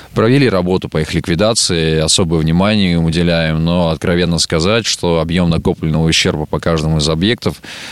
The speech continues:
если измерять, э, такими абсолютными числами, составляет более пятидесяти тысяч кубов,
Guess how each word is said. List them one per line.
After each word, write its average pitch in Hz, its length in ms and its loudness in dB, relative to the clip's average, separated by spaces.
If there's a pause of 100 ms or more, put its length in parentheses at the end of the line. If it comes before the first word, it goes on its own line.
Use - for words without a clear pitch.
(120)
если 80 300 0
измерять, 87 600 2
э, 76 500 0
такими 80 260 -2
абсолютными 80 520 0
числами, 98 560 0
составляет 82 460 0
более 80 220 0
пятидесяти 101 640 0
тысяч - 440 0
кубов, 87 540 -2